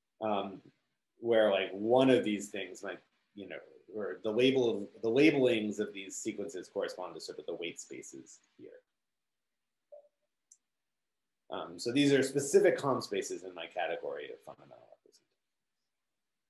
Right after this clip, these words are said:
But it turns out that I can, if I allow myself to take L zero,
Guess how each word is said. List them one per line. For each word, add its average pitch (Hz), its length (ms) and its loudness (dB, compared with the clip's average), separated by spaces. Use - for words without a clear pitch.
But 120 100 6
it 123 100 2
turns 185 220 6
out 170 220 10
that - 340 6
I 127 80 4
can, 139 140 2
if 123 120 -2
I 139 80 8
allow 151 260 8
myself 135 460 6
to 127 100 -2
take - 260 -2
L 117 160 2
zero, 104 640 4